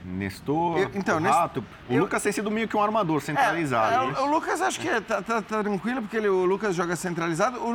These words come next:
Speaker 2: Luciano vinha jogando por ali, né? Jogou por ali bastante também, mas o Luciano pode jogar mais aberto pelo lado esquerdo, por exemplo.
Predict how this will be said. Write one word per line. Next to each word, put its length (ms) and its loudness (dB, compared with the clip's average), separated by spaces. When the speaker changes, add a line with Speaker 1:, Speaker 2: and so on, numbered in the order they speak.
Speaker 2:
Luciano 340 -2
vinha 260 0
jogando 440 -2
por 200 -2
ali, 340 -2
né? 160 -6
Jogou 340 -4
por 160 -6
ali 300 -2
bastante 640 -6
também, 420 -4
mas 160 -2
o 20 -2
Luciano 320 -4
pode 240 0
jogar 240 -2
mais 220 -4
aberto 320 -4
pelo 180 -4
lado 200 -2
esquerdo, 520 -6
por 140 -6
exemplo. 500 -6